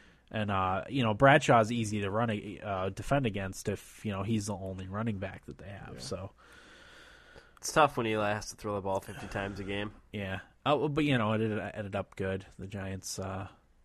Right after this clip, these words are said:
Speaker 1: scored twenty-five points in the fourth quarter.
Speaker 2: Now, I, I didn't see any highlights or anything, but I heard there was a call at the end that could have been a touchdown for the Buccaneers.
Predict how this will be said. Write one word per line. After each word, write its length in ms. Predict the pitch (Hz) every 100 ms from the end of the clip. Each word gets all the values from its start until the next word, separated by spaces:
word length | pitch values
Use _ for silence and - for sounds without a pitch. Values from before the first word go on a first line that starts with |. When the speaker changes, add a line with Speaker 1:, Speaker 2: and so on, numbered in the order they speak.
| _ - -
Speaker 1:
scored 320 | - 117 104
twenty-five 420 | 110 104 95 95
points 320 | - 95 92
in 80 | 98
the 120 | 98
fourth 320 | 98 - 95 -
quarter. 280 | 95 95
Speaker 2:
Now, 160 | 95 165
I, 200 | 170 180 - -
I 140 | 143
didn't 320 | 147 175 180
see 220 | 139 - 160
any 120 | 139
highlights 440 | 127 131 127 123
or 40 | 127
anything, 240 | 123 123
but 120 | 123 123
I 60 |
heard 260 | 120 139 135
there 80 | 131
was 180 | 127
a 220 | 127 123 123
call 400 | - 135 131 131
at 100 | 123
the 140 | 131 123
end 300 | 123 120 120 _ _ _ _ _ _ _
that 120 | 135
could 140 | 135 131
have 80 | 127
been 100 | 120
a 60 |
touchdown 540 | 117 123 120 - 135 135
for 100 | 139
the 80 | 143
Buccaneers. 460 | 147 156 156 160